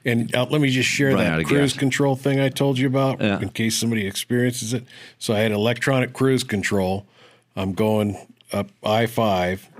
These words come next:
Speaker 1: I was in a hurry.
Speaker 2: On your
Speaker 1: Actually, I was
Speaker 2: seven,
Speaker 1: in a
Speaker 2: on your
Speaker 1: closed course.
Speaker 2: seven ninety?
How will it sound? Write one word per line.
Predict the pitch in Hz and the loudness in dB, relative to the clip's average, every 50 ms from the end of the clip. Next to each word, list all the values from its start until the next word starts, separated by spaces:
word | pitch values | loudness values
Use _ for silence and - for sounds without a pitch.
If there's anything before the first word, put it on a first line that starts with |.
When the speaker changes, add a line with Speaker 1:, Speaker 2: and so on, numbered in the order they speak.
| - | -6
Speaker 1:
I | 95 95 | -6 -4
was | 90 95 | -2 -2
in | 104 101 | 0 0
a | 101 92 | 0 0
hurry. | 98 104 107 98 90 85 90 95 - _ - | 0 0 0 0 0 -2 -4 -6 -8 _ -6
Speaker 2:
On | - 92 95 95 | -4 -2 0 0
your | 90 85 - | 0 0 0
Speaker 1:
Actually, | 120 123 123 - - 139 131 | 0 0 2 2 2 2 2
I | 127 | 2
was | 123 117 | 2 2
Speaker 2:
seven, | 135 | 2
Speaker 1:
in | 127 | 2
a | 120 | 2
Speaker 2:
on | 120 | 0
your | - | 0
Speaker 1:
closed | - 151 143 143 147 139 - | 0 2 2 4 4 4 2
course. | |
Speaker 2:
seven | 110 110 110 143 | 2 2 2 2
ninety? | 127 117 117 127 143 151 147 | 2 4 2 2 0 -2 -4